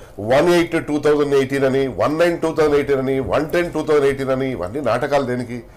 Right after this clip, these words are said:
Even se-, election, uh, officer, C-, సీఈఓ ఇక్కడ కూడా, I think he wa-, he was planning, uh, to act in accordance with the chief, chief minister's whims and fancies. నాకు అర్థం కాలేదు. ఇంకొక విషయం మీరు గుర్తించాలి ఇక్కడ, ఒక చీకటి ఒప్పందంలో భాగంగా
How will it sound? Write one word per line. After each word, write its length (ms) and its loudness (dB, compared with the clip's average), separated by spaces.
Even 180 0
se-, 300 -2
election, 260 -4
uh, 580 2
officer, 280 -4
C-, 300 -6
సీఈఓ 440 0
ఇక్కడ 240 -2
కూడా, 220 0
I 80 2
think 240 -2
he 80 -6
wa-, 180 -2
he 100 2
was 180 2
planning, 340 0
uh, 340 2
to 140 -6
act 160 -4
in 100 -4
accordance 420 0
with 120 -10
the 120 -8
chief, 120 -8
chief 160 -10
minister's 340 -10
whims 200 -10
and 140 -10
fancies. 360 -8
నాకు 140 0
అర్థం 200 4
కాలేదు. 180 2
ఇంకొక 240 0
విషయం 280 0
మీరు 120 0
గుర్తించాలి 460 -2
ఇక్కడ, 180 -6
ఒక 80 0
చీకటి 460 0
ఒప్పందంలో 520 2
భాగంగా 500 0